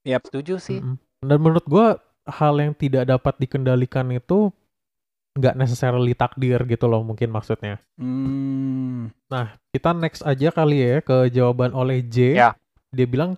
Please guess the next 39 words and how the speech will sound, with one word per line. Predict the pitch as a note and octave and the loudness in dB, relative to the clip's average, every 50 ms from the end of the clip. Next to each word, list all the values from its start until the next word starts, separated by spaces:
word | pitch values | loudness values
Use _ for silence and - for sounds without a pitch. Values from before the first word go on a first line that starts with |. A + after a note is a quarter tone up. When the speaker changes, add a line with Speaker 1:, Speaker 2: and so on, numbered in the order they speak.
| - _ _ | -10 _ _
Speaker 3:
tidak | - C3 B2+ B2+ | -2 -2 0 0
percaya | - C3 - C3+ C3 | 0 -2 -2 -2 0
takdir, | - C3+ C3 - - B2 B2 C#3 F3 G3+ F#3 | 0 -2 -2 -2 -2 -2 -2 0 0 -2 -4
tapi | - - C3 - F#3 | -4 -4 -2 0 0
percaya | F3+ - D#3+ - - D3 F3 | 2 2 0 2 2 2 2
hidup | F3+ D3 C#3+ C3+ D#3+ F3+ - | 2 2 2 2 2 0 -2
ada | - C#3 C3+ C#3+ | -2 0 0 0
tujuannya. | - - C#3 B2 B2+ B2+ C3 C3 C3+ C3 B2 A#2 A2 G#2+ G#2 | 2 2 2 4 4 4 4 2 2 0 0 0 -2 -2 -2
Nah, | G#2 A2+ A#2+ B2 B2 A#2 A2+ A2 G#2+ - _ _ _ | 0 0 2 2 2 2 0 -2 -6 -8 _ _ _
gimana | _ D#3+ D3 D3+ D#3+ D#3+ D#3 D#3 | _ -2 0 2 2 4 4 2
kalau | C#3+ - C#3 C#3 | 4 4 4 4
menurut | C#3 C#3 C3+ C3+ | 4 2 2 4
lu | C#3 C3+ | 4 4
berdua? | B2+ B2 B2 A#2+ A2 - - - - _ _ | 4 2 2 0 -2 -4 -8 -16 -20 _ _
Speaker 2:
Ini | - C#3 E3 G3 | -14 -10 -8 -4
Speaker 1:
Andri | B2+ C3+ C3 C#3 | -4 0 2 4
dulu | B2 C3+ C#3 C#3+ | 4 4 4 4
Speaker 2:
batasnya | D3+ D#3+ | 4 2
Speaker 1:
deh. | D3+ A#2+ | 2 0
Speaker 2:
tipis | B3 A3 - - G3+ - - D3+ | -2 -4 -4 -2 -2 -2 -2 -2
nih, | E3 C3 G2+ G#2+ - - - F#3+ | -2 -2 0 0 0 0 0 -2
<laughs> | - - E3+ - | -4 -4 0 2
takdir | - C#3+ - D3+ E3 G#3 | 2 2 4 4 4 6
sama | F3+ E3+ D#3 D3+ | 6 6 6 4
tujuan. | D3 D3+ - - D#3 D#3 C#3+ C3+ C3 C3+ - - - G#3 A#3 | 4 4 4 4 6 8 8 8 6 4 -2 -12 -14 -12 -12
Speaker 1:
<laughs> | A#3 G#3+ E3 - - | -12 -12 -12 -12 -10
Andri | A#2+ A#2 A#2 B2+ | -10 -8 -8 -8
dulu | A#2+ C3 C3 C3 | -6 -6 -4 -4
deh. | C3+ C3 B2 A2+ G#2+ A2 G#2+ - _ _ | -2 -2 -4 -4 -8 -10 -14 -18 _ _
Speaker 2:
Sebenarnya | _ - - - D3+ D#3 G#3+ B3+ C4 | _ -16 -6 -2 0 4 4 4 4
ini | C4+ C#4+ | 2 2
mungkin | C4+ B3+ B3 A#3+ C4 D4 C#4 B3+ - _ _ _ | 2 2 2 2 0 -6 -6 -8 -10 _ _ _
kita | _ - - - C4 C4 A#3+ | _ -2 4 6 8 8 8
harus | G#3+ - | 6 6
balik | - D3 D3 C#3 C#3+ C3+ - | 4 6 6 6 4 2 2
ke | - C#3 | 2 2
pertanyaan | C3 C3 C#3 - - C3+ B2+ B2 B2+ B2 A#2 A#2+ A#2+ B2 A#2+ A#2 A#2 A#2+ - _ _ | 4 4 2 4 6 6 4 4 2 0 2 2 2 2 0 -4 -10 -16 -20 _ _
paling | _ - A#2+ A#2+ B2+ B2+ | _ 4 4 4 4 0
utamanya. | B2+ B2+ - - B2 A#2+ B2+ D3+ F3+ E3+ D#3+ D#3 D3+ D3 D3 | -4 -2 2 2 2 2 2 -2 -4 -4 -4 -4 -4 -6 -8